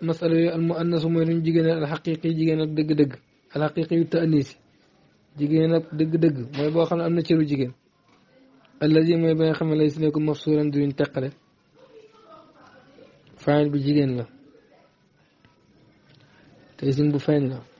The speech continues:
Moog fi'il bu ñëw sësaloo. Wala waaqeen tabbiwut baada ni'ma gannaaw ni'ma aw bi'sa.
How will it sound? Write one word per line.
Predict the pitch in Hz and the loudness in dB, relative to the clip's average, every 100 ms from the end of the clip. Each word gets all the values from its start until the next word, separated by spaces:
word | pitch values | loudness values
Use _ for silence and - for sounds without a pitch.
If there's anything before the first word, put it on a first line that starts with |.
| - - 147 | -20 -14 -2
Moog | 147 | -2
fi'il | 139 151 147 | 0 2 2
bu | 143 | 2
ñëw | 147 | 0
sësaloo. | 139 135 143 123 - - _ _ _ - _ - - - | 0 -2 -2 -2 -8 -20 _ _ _ -20 _ -20 -20 -16
Wala | - 147 151 | -2 2 4
waaqeen | 156 147 151 147 | 4 2 0 -2
tabbiwut | 139 151 151 151 | -2 -2 0 0
baada | 143 151 151 | 0 -2 -2
ni'ma | 151 147 147 | -2 -2 0
gannaaw | 147 147 147 147 | 0 0 0 0
ni'ma | 143 143 | 0 0
aw | 147 143 | 0 2
bi'sa. | 147 151 135 | 2 0 -2